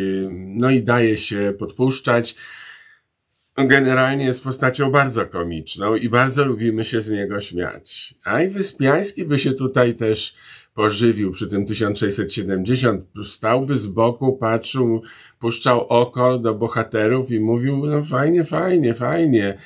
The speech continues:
Tak trzeba właśnie z Polakami. Jak się nie da,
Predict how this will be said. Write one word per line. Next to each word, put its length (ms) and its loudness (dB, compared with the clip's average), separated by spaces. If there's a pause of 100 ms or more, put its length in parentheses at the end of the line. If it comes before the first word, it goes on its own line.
(260)
Tak 200 -2
trzeba 480 2
właśnie 300 -2
z 80 -6
Polakami. 840 -2 (300)
Jak 220 0
się 180 2
nie 180 4
da, 500 2